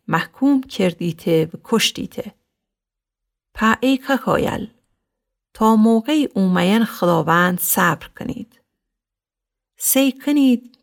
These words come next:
چطور کشاورز انتظاری کشه تا زمین ثمر قیمتی شه و بار بیاره. چطور صبری کنه تا بارونل اول و آخر یعنی پیزه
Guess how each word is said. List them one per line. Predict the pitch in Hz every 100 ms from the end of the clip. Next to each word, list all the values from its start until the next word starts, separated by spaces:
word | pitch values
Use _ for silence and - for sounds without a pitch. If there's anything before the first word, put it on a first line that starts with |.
| _
چطور | - 220 - 302
کشاورز | 247 190 - 180 165 170 156 156 - -
انتظاری | 175 160 185 165 240 214 165
کشه | - 160 - 156 135 - _ _ _ -
تا | 185 170
زمین | 165 170 196 226
ثمر | 202 - 175 180 214 -
قیمتی | 180 170 170 - 269
شه | 254 160 151
و |
بار | 143 147 131
بیاره. | - - - 123 - - _ _ _ _ _ _ _ _ _ _ _
چطور | - 226 226 269 262
صبری | - - 294 302 190 160
کنه | - 160 156 139 - _ _ _
تا | - 190
بارونل | 170 185 180 180 175 214 220 -
اول | 175 180 240 214
و | 208
آخر | - 170 156 196 196 - _ _ _
یعنی | 175 175 165 180 196
پیزه | - - 180 165 196